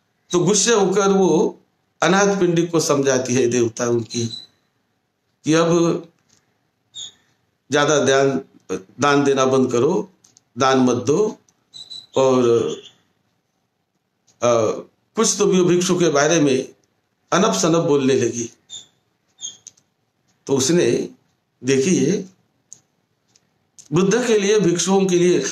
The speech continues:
उसने उनके घर में रहने वाली, शुरू से रहने वाली प्रिय देवता को उसने हटा दिया। उन्होंने कहा, "तुम चली जाओ।"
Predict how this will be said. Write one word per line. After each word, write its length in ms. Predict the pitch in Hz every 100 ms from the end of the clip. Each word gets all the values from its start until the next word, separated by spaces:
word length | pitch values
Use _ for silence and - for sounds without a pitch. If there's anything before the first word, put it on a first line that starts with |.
| -
उसने 320 | - 202 254
उनके 440 | 247 190 185 240
घर 180 | 170 160
में 200 | 175 202
रहने 320 | 190 165 185
वाली, 380 | 196 151 165 190
शुरू 360 | - 180 190 196
से 160 | 185
रहने 280 | 170 160 160
वाली 360 | 156 147 170 185
प्रिय 420 | 185 170 175 175
देवता 640 | - 151 147 143 - 220
को 420 | 220 202 165 120 - _ _ _ _ _ _ _ _ _ - - _
उसने 240 | 190 262 220
हटा 260 | 214 285
दिया। 180 | 262 226
उन्होंने 200 | 208 208
कहा, 120 | 208
"तुम 200 | - 208
चली 220 | 208 226
जाओ।" 200 | 190 185